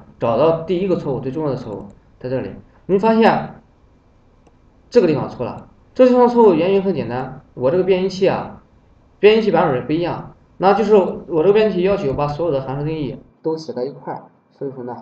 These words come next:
我这个地方是这样的。所以说你应该把这个代码写在这里，注意啊，不要写错位置的，这个地方还取了一个数据长度了。然后在F七编译吧，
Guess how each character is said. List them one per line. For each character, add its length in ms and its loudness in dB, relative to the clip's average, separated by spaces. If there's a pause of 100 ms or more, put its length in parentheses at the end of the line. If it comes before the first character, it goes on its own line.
(260)
我 80 -18
这 100 -18
个 60 -10
地 80 -14
方 120 -18
是 120 -20
这 40 -14
样 120 -12
的。 60 -20 (360)
所 80 -4
以 20 -2
说 120 -4
你 80 -6 (100)
应 60 -6
该 80 -6
把 80 -4
这 60 -4
个 40 -4
代 100 -6
码 140 -10
写 100 -18
在 60 -8
这 120 -8
里， 100 -10 (760)
注 80 -6
意 80 -2
啊， 300 -6 (100)
不 60 -8
要 80 -6
写 160 -12
错 80 -8
位 100 -8
置 100 -10
的， 80 -12 (280)
这 100 -8
个 20 -6
地 60 -6
方 80 -8
还 60 -10
取 160 -16
了 40 -6
一 60 -6
个 60 -8 (100)
数 100 -12
据 60 -6
长 160 -12
度 60 -12
了。 80 -14 (280)
然 120 0
后 80 4
在 220 4
F 220 0
七 140 -6
编 240 -2
译 40 -4
吧， 340 -12